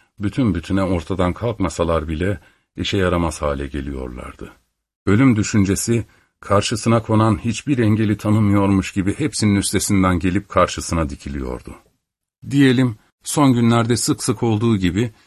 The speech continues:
kendi eliyle döşediği oturma odasına girerken cilalı masanın kıyısındaki bir çizik gözüne ilişiverdi. Döşenmesi için yaşamını verdiği bu odada anımsadıkça içi burkularak güler, çünkü hastalığının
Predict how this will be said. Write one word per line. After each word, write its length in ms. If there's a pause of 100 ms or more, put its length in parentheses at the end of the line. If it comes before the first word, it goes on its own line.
(180)
kendi 280
eliyle 460
döşediği 380
oturma 440
odasına 380
girerken 760
cilalı 380
masanın 400
kıyısındaki 720
bir 140
çizik 360
gözüne 420
ilişiverdi. 720 (720)
Döşenmesi 540
için 180
yaşamını 520
verdiği 440
bu 160
odada 400 (380)
anımsadıkça 800
içi 300
burkularak 580
güler, 360 (360)
çünkü 320
hastalığının 800